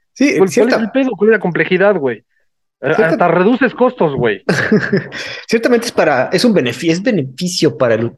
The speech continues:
Speaker 1: consumidor, para el usuario, para estar, para estandarizar y no tener a fuerzas que comprar tu cargador de Apple, que son caros. Quiero
Speaker 2: Es que
Speaker 1: hacer aquí
Speaker 2: por
Speaker 1: un
Speaker 2: eso,
Speaker 1: paréntesis
Speaker 2: por eso a los
Speaker 1: antes.
Speaker 2: usuarios de Android como
Speaker 1: <laughs>
Speaker 2: yo, este, nos molestaba eso de, de, de, de
Speaker 1: Ah.
Speaker 2: iPhone, ¿no?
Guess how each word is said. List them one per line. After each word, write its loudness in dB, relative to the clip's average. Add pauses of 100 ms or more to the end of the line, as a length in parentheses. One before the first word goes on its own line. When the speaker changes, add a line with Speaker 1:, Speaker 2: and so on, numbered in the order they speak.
Speaker 1:
consumidor, 0
para -2
el -10
usuario, -6
para -4
estar, -4 (460)
para -4
estandarizar 0
y 2
no 2
tener 0
a 0
fuerzas 0
que -6
comprar -2
tu -10 (560)
cargador 0
de 0
Apple, -6 (440)
que -14
son -10
caros. -6 (500)
Quiero 2
Speaker 2:
Es -2
que 2
Speaker 1:
hacer 4
aquí 0
Speaker 2:
por 2
Speaker 1:
un 0
Speaker 2:
eso, -2
Speaker 1:
paréntesis -4 (480)
Speaker 2:
por 0
eso 2
a 4
los 2
Speaker 1:
antes. -8
Speaker 2:
usuarios 2
de 2
Android 0
como -8
Speaker 1:
<laughs> -4
Speaker 2:
yo, -2 (320)
este, -6
nos -8
molestaba 2
eso -2
de, -4
de, -6
de, -8
de -12
Speaker 1:
Ah. -4
Speaker 2:
iPhone, -4
¿no? -10